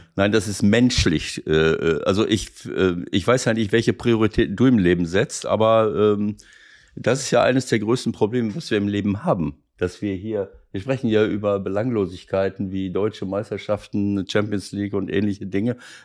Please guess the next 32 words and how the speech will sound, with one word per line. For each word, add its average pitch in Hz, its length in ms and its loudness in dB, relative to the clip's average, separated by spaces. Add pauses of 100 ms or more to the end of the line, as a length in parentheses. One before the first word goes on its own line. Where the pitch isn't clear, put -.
während 98 260 4
rechts 104 220 0
und 104 100 -2
links 104 240 -4
die 113 80 -2
Mauern 110 300 -2
zusammenbrechen. 85 720 -4 (360)
Aber 95 200 4
ist 117 160 2
ja 104 80 4
egal. 92 500 4 (500)
Äh, 82 220 4
Hauptsache, 98 880 2
ähm, 85 600 -2 (120)
Hauptsache, 87 600 -4
wir 82 120 -2
haben 87 280 -2
Umsatz, 92 500 -2
Profit - 480 -6
und, 80 440 -6
äh, 82 260 -2 (840)
ähm, 78 360 -4
wir 76 200 -10
tun 101 280 -2
so, 90 200 0
als 80 280 -4
ob, - 180 -6 (140)
äh, - 20 0
als 85 500 -2
ob - 200 -10
das - 400 -8
die, 85 520 -4